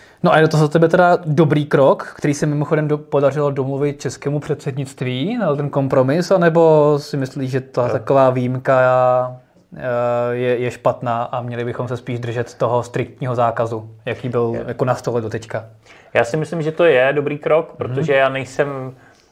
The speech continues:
Speaker 2: ani pro ten zákaz a myslím si, že k-, když,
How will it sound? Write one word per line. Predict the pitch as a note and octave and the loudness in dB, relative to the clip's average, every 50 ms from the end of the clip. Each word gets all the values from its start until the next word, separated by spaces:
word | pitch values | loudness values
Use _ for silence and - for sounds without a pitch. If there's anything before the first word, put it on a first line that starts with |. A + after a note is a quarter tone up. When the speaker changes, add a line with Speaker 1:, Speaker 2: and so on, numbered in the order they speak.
| _ _ | _ _
Speaker 2:
ani | - C3 C#3+ D#3 D#3+ | -2 0 0 0 -2
pro | D#3 - D3+ C#3 | 0 0 -2 0
ten | D3 D3+ D#3 | 0 0 0
zákaz | C3+ A2+ G2 G#2 G#2+ - D3+ D#3 F3+ G#3 - - - - - _ _ _ _ _ _ _ _ _ _ _ | 2 2 2 2 2 2 2 2 2 2 0 -8 -18 -20 -20 _ _ _ _ _ _ _ _ _ _ _
a | A#2+ A#2 A#2+ A#2+ | 0 2 2 2
myslím | B2+ C3+ C#3 C#3 - E3+ | 0 -2 -6 -4 -6 -6
si, | D#3+ E3 E3+ | -6 -4 -2
že | D#3 F3 E3 D#3+ D#3 | 0 2 4 4 2
k-, | - - - - C3+ C3 C3 C3 C3 | 0 -4 -10 -6 -2 0 0 0 0
když, | C3 C3 C#3 C#3 C#3+ - - - - | -2 -2 -4 -4 -4 -6 -6 -16 -20